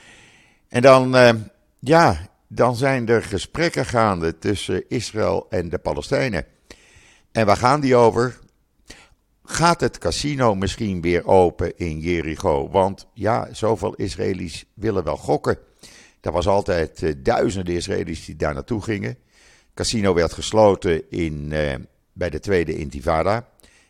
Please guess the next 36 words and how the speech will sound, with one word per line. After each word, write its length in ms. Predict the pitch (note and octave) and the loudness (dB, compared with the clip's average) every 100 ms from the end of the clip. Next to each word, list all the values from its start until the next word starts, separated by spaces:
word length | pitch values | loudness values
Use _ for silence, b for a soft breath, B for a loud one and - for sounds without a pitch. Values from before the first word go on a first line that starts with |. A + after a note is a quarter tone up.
| b | b
in, 340 | - E2 D2+ D#2+ | -8 -8 -6 -8
eh, 300 | E2+ D#2+ D2 | -4 -4 -4
tweeduizend. 720 | C#2+ F2 D2+ D2 D2 D#2 A#2 | -2 0 0 2 0 -2 -6
Dus 180 | E2 D2 | -6 -6
die 100 | D2+ | -8
is 120 | C#2+ | -8
al 100 | D2 | -8
tweeduizend, 640 | - E2 C#2+ C#2+ C#2 D2 _ | -4 -4 -2 -4 -6 -12 _
of 100 | E2 | -8
twintig 440 | - G2 D#2+ D#2 C2+ | -4 -2 -2 -4 -6
jaar 240 | D#2 B1+ | -6 -4
dicht. 340 | D#2 F#2+ - _ _ _ B B B B B B B | -8 -10 -14 _ _ _ B B B B B B B
En, 500 | A2 G#2+ G#2 F#2+ G2 | 2 4 4 2 2
eh, 220 | G2 F#2 | 4 4
ja, 240 | A2 A2+ F2 | 6 6 4
iedereen 340 | A2+ G2+ F#2+ | 2 2 2
staat 200 | G#2 F2+ | 0 2
eigenlijk 380 | F2+ E2+ F2 D#2+ | 2 2 -2 -10
te 160 | E2 | -14
trappelen. 560 | - G#2 A#2+ A2 G2 E2 | -2 2 2 2 0 0
En 280 | F2+ D#2+ - | -2 -2 -6
Israël 480 | - - E2+ F#2 F2 | -10 -6 -4 -2 0
wil 160 | E2+ D2 | -2 -2
geen 280 | - F2 | -4 -4
eigen 340 | D#2+ E2+ D#2+ F#2+ | -4 -8 -8 -10
casino 520 | E2 - F2+ D2+ D2+ | -10 -10 -10 -10 -8
maken. 480 | D2 D2+ D2 - E2 | -6 -8 -8 -12 -10
De, 300 | E2 - B1+ | -10 -12 -14
die 120 | E2+ | -16
plannen 380 | - G2+ F2 D#2 | -8 -4 -4 -4
liggen 280 | D#2+ E2+ F2+ | -4 -6 -4
er 120 | D#2 | -4
wel 220 | D#2 D2 | -2 -2
bij 120 | D2+ D2 | -2 -4
Eilat, 440 | D2 D2 D#2 - | -4 -4 -4 -6
maar 220 | D2 C#2 | -10 -10